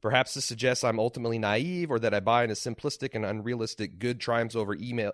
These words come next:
evil crap, but I'd like some good to prevail. The bottom line is I need some comeuppance, and if I don't get some in the next two books, I mean, I need at least to see the Boltons and the Freys get theirs, I'm gonna be left with a very bitter taste in my mouth.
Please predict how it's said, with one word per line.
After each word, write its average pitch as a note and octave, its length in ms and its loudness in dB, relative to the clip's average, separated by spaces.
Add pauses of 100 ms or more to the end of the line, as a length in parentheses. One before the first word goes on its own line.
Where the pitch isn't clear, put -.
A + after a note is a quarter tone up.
evil A2+ 300 -4
crap, D3+ 460 2 (840)
but C3+ 120 2
I'd D#3 120 6
like D3+ 240 0
some D3 260 0
good A#2+ 300 -2
to F#2+ 80 -14
prevail. F#2 560 -2 (420)
The - 80 -10
bottom C3+ 260 6
line C3 220 4
is C3+ 220 -2
I E3+ 140 2
need F3 260 0
some G2+ 120 -4
comeuppance, F#2 600 -6
and G2 80 -4
if - 80 -4
I G2+ 80 2
don't B2 260 0
get C3+ 160 -4
some B2 200 -2
in A#2 60 -4
the A2 60 -4
next A#2 240 -2
two A2+ 160 -8
books, C#3 540 -4
I G2+ 80 -6
mean, G#2+ 180 -4
I G2 260 -4
need A#2 300 -4
at F2+ 100 -2
least D#3+ 420 -4
to A#2 60 -8
see F2+ 440 -6 (240)
the F#2+ 60 -10
Boltons A2 420 0
and G2 100 -6
the F2+ 40 -8
Freys G#2 380 -2
get F2+ 220 -6
theirs, G#2 460 0 (320)
I'm D3 100 0
gonna F#3 140 0
be D3 80 -2
left C3+ 240 0
with A#2+ 100 -8
a - 20 -10
very A2+ 180 2
bitter G2+ 280 -2
taste G2+ 320 -4
in D#2+ 80 -10
my E2 80 -10
mouth. B1 400 -14